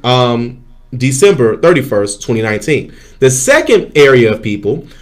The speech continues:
are people who are currently late. <laughs> They're looking for your car, but they haven't taken it from you yet.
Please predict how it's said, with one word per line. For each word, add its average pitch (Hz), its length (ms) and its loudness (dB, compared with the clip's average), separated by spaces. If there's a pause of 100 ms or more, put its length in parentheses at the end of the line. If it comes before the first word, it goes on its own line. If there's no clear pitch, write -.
(120)
are 156 220 0
people 220 440 2
who 202 260 -4
are 139 280 -2
currently 277 600 4
late. 104 460 -4 (380)
<laughs> - 300 -18
They're 165 140 4
looking 202 520 2
for 175 220 4
your 131 180 4
car, 110 560 -4 (180)
but 156 160 2
they 170 140 4
haven't 208 560 0
taken 247 400 0
it 156 160 0
from 208 320 0
you 151 160 -4
yet. 143 560 0